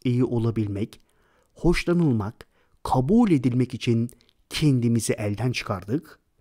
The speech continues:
Çoğumuz insanların iyi ve kötü niteliklere sahip olduklarına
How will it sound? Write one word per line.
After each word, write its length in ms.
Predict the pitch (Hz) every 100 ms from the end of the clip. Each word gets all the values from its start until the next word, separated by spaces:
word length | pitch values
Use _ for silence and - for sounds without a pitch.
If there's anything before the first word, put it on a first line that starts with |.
| _ _ _ _ _ _ _ _ _ _
Çoğumuz 600 | - - 247 240 214 214 -
insanların 800 | 143 143 160 160 156 170 170 -
iyi 240 | 147 208
ve 100 | 190
kötü 360 | - 147 - 208
niteliklere 680 | 185 139 127 - 127 131 123
sahip 480 | - 127 117 196 -
olduklarına 800 | 131 117 113 120 104 101 110